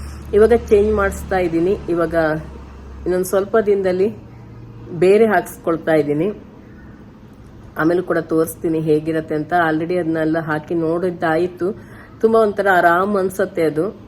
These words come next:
ಮತ್ತೆ ಇಲ್ಲಿ ಲಾಸ್ಟಲ್ಲಿ ನೋಡಿ, ಇಲ್ಲಿ ಗ್ಯಾಪ್ ಕೊಟ್ಟಿದ್ದಾರೆ. ಇವಾಗ ಮಾಡಿಸ್ತಾ ಇರೋದು ಅದು ಗ್ಯಾಪ್ ಕೂಡ ಇಲ್ಲ ಅಲ್ಲಿ, ಚೆನ್ನಾಗಿದೆ. ಮತ್ತೆ ಒಂಥರ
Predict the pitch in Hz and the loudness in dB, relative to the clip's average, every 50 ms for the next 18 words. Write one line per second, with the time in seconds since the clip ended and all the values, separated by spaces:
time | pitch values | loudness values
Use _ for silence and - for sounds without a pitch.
0 | - - 170 180 175 190 190 185 175 175 170 175 190 - - - 202 185 175 170 | -8 -4 -4 -2 -2 -2 -2 0 2 2 2 2 2 0 -4 -4 -2 -2 -2 0
1 | 165 170 165 160 165 170 170 165 160 156 - - - - - - - - - - | 0 -2 -2 -2 -2 -2 -2 -2 -2 -4 -8 -14 -20 -20 -20 -20 -20 -20 -20 -20
2 | - - - - - - 165 170 180 175 - - 170 156 160 147 139 139 139 151 | -20 -20 -20 -20 -10 -4 -4 -2 -2 -4 -4 -4 -4 -4 -2 -4 -4 -4 -4 -4
3 | 156 - - - - - - - - - - - - - 202 196 214 220 226 220 | -6 -8 -10 -20 -20 -20 -20 -20 -20 -20 -20 -20 -14 -6 -2 2 4 4 4 4
4 | 208 202 196 190 180 175 165 165 165 165 170 170 - - 185 170 165 165 160 160 | 4 2 0 0 0 0 0 2 2 0 0 -2 -4 -4 -4 -2 -2 -2 -2 -2
5 | 175 165 156 165 165 156 156 151 156 156 156 156 - - - 165 156 165 170 160 | -2 -2 -2 -2 -4 -4 -2 -2 -2 -2 -2 -4 -8 -6 -4 -2 -2 -2 -2 -2
6 | 156 170 185 185 175 151 143 135 131 135 151 196 - - - - - - - - | -4 -4 -2 -2 0 0 0 -2 -2 -4 -4 -6 -6 -10 -16 -20 -20 -20 -20 -20
7 | - - - - - - 185 170 170 180 185 175 156 151 131 139 151 - - - | -20 -20 -20 -14 -8 -6 -2 0 0 0 0 -2 -2 -2 -2 -4 -6 -6 -10 -16
8 | - - - - - - - - - - - - - - 202 202 - - 226 214 | -20 -20 -20 -20 -20 -20 -20 -20 -20 -20 -20 -20 -6 -4 -4 -2 0 2 2 2
9 | 202 190 185 185 185 190 196 | 2 2 2 0 0 0 0